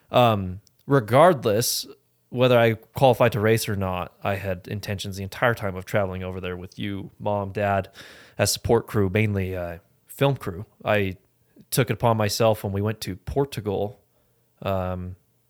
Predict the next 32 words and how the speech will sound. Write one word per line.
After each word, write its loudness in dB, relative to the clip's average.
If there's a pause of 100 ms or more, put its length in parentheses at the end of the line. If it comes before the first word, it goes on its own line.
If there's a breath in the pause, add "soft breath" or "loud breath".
actually, -4
I -8
think -4
it -2
was -4
a -8
combined 2
idea, 2
whatever, 2
to -4
just, 0 (280 loud breath)
to -6
document 2
the -8
whole 0
experience. -6 (300 soft breath)
Um, -6 (280)
for -6
those -2
who -8
don't -4
know, 0
I, -2 (200)
I 2 (460 loud breath)
love 2
video 4
photo, 4
have 2
for 0
a 4
long 2
time, -2